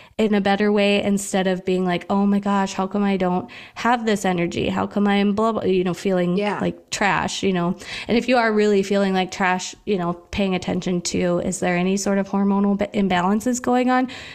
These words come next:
Speaker 1: Because with our menstrual phase, it should start, flow, and go. And,
Speaker 2: Mm.
Speaker 1: you know, like, anything that really sets you out or puts you down, that's off. I,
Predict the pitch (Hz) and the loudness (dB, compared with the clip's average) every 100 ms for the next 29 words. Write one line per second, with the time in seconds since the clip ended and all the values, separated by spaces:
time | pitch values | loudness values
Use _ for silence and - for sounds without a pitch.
0 | - 208 220 190 196 240 285 - - 196 | -8 -2 -2 0 0 2 0 -4 -2 0
1 | 190 185 202 190 185 180 180 - 185 - | 2 0 0 -2 -2 0 0 -2 -4 -4
2 | - 190 226 - - 196 190 190 175 160 | 0 0 0 -4 -2 0 2 0 -2 -2
3 | - - - - 196 196 185 - - - | -4 -8 -8 -2 2 0 -2 -12 -20 -6
4 | 208 190 214 208 196 202 185 - 220 233 | -4 0 2 2 2 2 0 -2 0 0
5 | 254 247 240 240 214 202 202 - - _ | 0 0 2 2 2 2 0 -4 -20 _
6 | - 208 208 202 196 - - 208 196 220 | -4 0 2 2 0 -4 -4 -2 -2 0
7 | 208 175 175 190 208 - 190 185 180 180 | 0 2 2 2 0 0 0 2 0 -2
8 | 190 - 196 175 165 180 208 262 254 - | -6 -2 -2 0 0 2 2 0 -2 -16
9 | - _ _ _ - 214 208 208 165 165 | -20 _ _ _ -2 -2 0 0 0 0
10 | - | -2